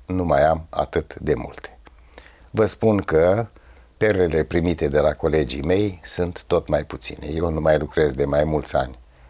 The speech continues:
la școală, așa că nu am acces direct la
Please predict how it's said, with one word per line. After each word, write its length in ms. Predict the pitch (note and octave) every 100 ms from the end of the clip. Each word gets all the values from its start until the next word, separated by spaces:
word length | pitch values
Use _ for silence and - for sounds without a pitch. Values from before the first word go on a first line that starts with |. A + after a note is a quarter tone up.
| - -
la 100 | -
școală, 540 | - G#2 G#2 G2 F2+ - - -
așa 360 | D2 - D#2+
că 380 | - D#2 C#2 C2+ - - - -
nu 200 | F#2+ F2+
am 180 | D#2+ C#2+
acces 380 | C2 - D2+
direct 460 | - B1+ C#2 D#2+ -
la 320 | - B2+ -